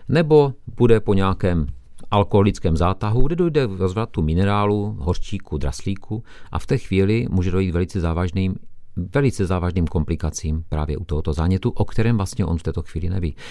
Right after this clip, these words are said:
Takže toto jsou oficiální data a mě vadí, že já neporovnávám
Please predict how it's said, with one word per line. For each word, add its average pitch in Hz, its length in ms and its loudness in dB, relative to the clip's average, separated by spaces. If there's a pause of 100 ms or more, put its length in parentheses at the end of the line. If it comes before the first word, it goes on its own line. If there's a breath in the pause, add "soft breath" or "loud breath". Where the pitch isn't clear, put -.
(240 loud breath)
Takže 95 200 4
toto 143 240 2
jsou 160 260 6
oficiální 143 760 4
data 131 360 -2 (280 loud breath)
a 82 80 0
mě 127 180 4
vadí, 78 500 0 (300 soft breath)
že 98 400 2 (120)
já 107 300 2
neporovnávám 104 800 2